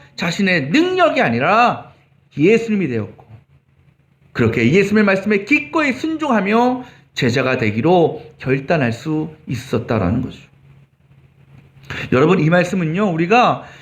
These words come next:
예수님의 제자로서 세상 일을 다 포기해야, 해야 된다, 세상 일을, 세상 것을 기대하지 말라고 하시는 것이 아닙니다. 우리는 세상을 살아가면서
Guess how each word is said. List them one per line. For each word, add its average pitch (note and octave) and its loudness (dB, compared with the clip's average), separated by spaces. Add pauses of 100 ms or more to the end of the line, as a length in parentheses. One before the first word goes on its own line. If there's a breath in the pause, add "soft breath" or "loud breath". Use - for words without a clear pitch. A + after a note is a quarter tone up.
예수님의 G3 2
제자로서 G3+ 2
세상 A#3+ 0
일을 A#3 2
다 A3 0
포기해야, A#3+ 2
해야 B3+ 4
된다, A#3+ 2 (200 loud breath)
세상 C4 2
일을, C4 2
세상 C#4 0
것을 C4 0
기대하지 B3 2
말라고 A#3 4
하시는 A#3 0
것이 A3 2
아닙니다. E3 -4 (1040 loud breath)
우리는 B3 6
세상을 B3 2
살아가면서 A#3+ 0